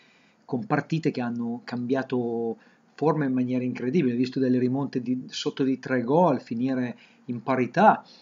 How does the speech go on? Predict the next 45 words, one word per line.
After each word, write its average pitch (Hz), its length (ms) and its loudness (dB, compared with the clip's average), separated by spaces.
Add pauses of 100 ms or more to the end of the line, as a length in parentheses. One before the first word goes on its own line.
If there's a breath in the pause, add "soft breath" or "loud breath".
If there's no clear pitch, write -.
(200 loud breath)
eh, 120 760 -6
quindi 127 240 -2
rimonte 127 380 2
clamorose. 131 440 2
Ho 127 40 4
visto 180 260 0
delle 170 160 2
partite 180 460 -2
dove 135 360 4
Asian 139 340 -2
Odds 208 280 0
ci - 140 -4
indicava 127 400 0
un 131 160 0
gol 143 240 2
della 131 180 0
squadra 135 400 -4
a 120 40 -8
casa, 165 320 0
o 123 40 2
vittoria 135 380 -2
della 135 160 0
squadra 139 320 -4
a - 20 -6
casa, 190 340 0 (300 soft breath)
o 127 140 -2
trasferta, 190 720 0
che 156 140 -4
magari 160 500 0
durante 151 340 -4
la 160 100 -4
partita - 360 -6
aveva 135 240 -2
preso 147 320 -6
tipo 139 340 -2
venti 185 440 2
tiri 185 400 2
a 131 120 -2
zero 156 380 4
e 147 40 2
al 127 100 -2
primo 139 260 -6
tiro 185 240 0
segnavano, 139 480 -2
cioè 127 160 -2